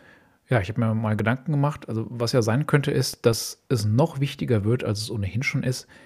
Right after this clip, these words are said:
dass wir live zusammenarbeiten können, obwohl wir nicht im selben Raum sind. Oder, äh,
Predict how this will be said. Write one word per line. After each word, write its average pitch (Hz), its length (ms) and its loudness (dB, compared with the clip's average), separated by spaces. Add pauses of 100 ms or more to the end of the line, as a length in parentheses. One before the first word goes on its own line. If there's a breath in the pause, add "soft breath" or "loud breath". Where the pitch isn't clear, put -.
(140 loud breath)
dass 117 220 0
wir 117 100 4
live 107 360 2
zusammenarbeiten 101 840 0
können, 95 260 -8
obwohl 107 320 4
wir 117 80 6
nicht 113 260 0
im 110 140 -4
selben 104 240 -2
Raum 92 260 -4
sind. 87 240 -12 (760 loud breath)
Oder, 120 440 4
äh, 117 280 -6